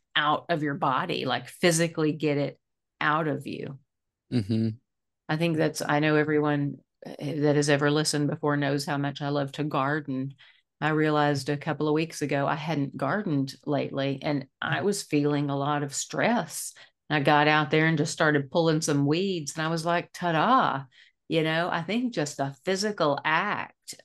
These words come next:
Speaker 1: of, of
Speaker 2: Mm-hmm.
Speaker 1: that did something for me, and it took me down. It took the barometer from, you know, I don't know what number. I'm not gonna reveal what number,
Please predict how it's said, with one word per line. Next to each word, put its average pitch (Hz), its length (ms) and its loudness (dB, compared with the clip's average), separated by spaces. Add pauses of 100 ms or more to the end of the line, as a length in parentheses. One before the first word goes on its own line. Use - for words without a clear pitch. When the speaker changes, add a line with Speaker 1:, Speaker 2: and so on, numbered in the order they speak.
Speaker 1:
of, 143 360 -4
of 151 180 0
Speaker 2:
Mm-hmm. 104 120 -2
Speaker 1:
that 139 480 4 (120)
did 254 260 4
something 139 580 0
for 139 220 0
me, 127 320 -6
and 143 120 -2
it - 120 -8
took - 320 -4
me 170 280 2
down. 139 480 2
It 135 140 -2
took 160 280 -6
the 147 220 0
barometer 147 640 0
from, 139 300 -2
you 139 80 0
know, 135 300 -4 (880)
I - 140 -10
don't 73 160 -8
know - 140 -2
what - 260 -4
number. 147 540 0
I'm 143 160 0
not 147 160 -4
gonna 147 200 -4
reveal 147 440 2
what 135 200 0
number, 147 480 -2